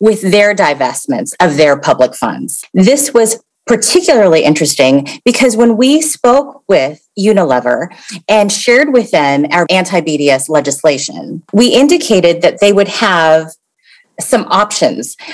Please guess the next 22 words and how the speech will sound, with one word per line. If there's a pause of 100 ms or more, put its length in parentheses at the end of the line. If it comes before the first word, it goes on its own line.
(100)
One
would
be
for
them
to (260)
immediately
change
their
course
of
action (380)
or (140)
to (240)
divest
themselves (300)
of
oversight (300)
of
Ben
and
Jerry's.